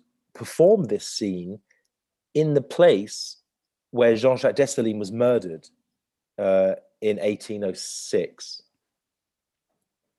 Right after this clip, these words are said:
I think he was killed. Uh, it's called Pont Rouge. So again, this was, you know,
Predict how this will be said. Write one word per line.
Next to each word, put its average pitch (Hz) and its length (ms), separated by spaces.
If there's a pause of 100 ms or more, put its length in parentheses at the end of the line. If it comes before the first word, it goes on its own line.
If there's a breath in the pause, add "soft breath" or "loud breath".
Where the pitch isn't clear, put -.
(120)
I - 20
think 90 200
he - 120
was 85 140
killed. 90 420 (720)
Uh, 101 400
it's 107 160
called 113 380 (340)
Pont 113 280
Rouge. 107 440 (1160)
So - 460
again, 131 720 (2250)
this 143 400
was, 131 380
you 143 80
know, 117 420